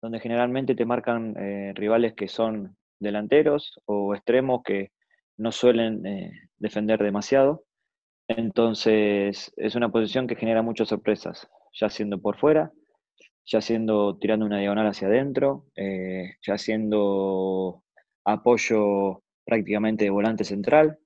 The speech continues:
eh, dependiendo de la, de la situación, dependiendo del equipo. Eh, creo que hoy en día se está usando,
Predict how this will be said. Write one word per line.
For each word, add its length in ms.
eh, 340
dependiendo 500
de 100
la, 220
de 100
la 100
situación, 460
dependiendo 420
del 120
equipo. 500
Eh, 320
creo 240
que 680
hoy 180
en 60
día 140
se 100
está 160
usando, 380